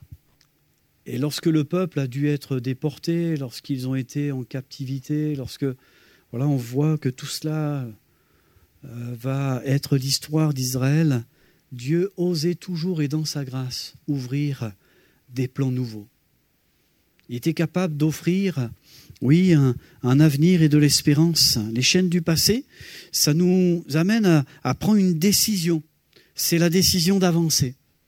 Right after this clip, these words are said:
Hein, amen. La décision d'avancer, c'est, c'est aller de l'avant. Euh, c'est sûr, par exemple, un homme ne peut pas entrer dans le mariage tout en continuant à, à mener normalement sa vie de célibataire d'avant.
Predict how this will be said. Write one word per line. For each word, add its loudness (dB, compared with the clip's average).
Hein, -2
amen. 2
La 2
décision 0
d'avancer, 2
c'est, 4
c'est 2
aller 4
de 4
l'avant. 4
Euh, -4
c'est 0
sûr, 2
par 2
exemple, 2
un 2
homme 0
ne 0
peut 0
pas 0
entrer -2
dans -2
le 0
mariage 0
tout -4
en -2
continuant -2
à, 2
à 2
mener 2
normalement 0
sa 0
vie 0
de -4
célibataire 2
d'avant. 0